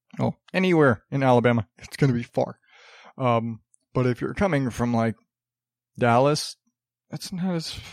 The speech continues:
it's not that big a deal. Um, and that's just, you know,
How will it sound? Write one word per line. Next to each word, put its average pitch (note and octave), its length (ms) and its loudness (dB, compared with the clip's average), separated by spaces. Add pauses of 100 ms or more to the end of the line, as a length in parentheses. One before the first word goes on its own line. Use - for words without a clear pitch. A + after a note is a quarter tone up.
it's D3+ 240 -8
not D#3 180 -4
that C#3 160 -8
big C3 140 -4
a - 20 -6
deal. C3 240 -4 (580)
Um, C3 420 -2 (880)
and B2+ 80 -2
that's B2 180 -2
just, - 300 -2
you B2 80 -6
know, A2+ 240 -6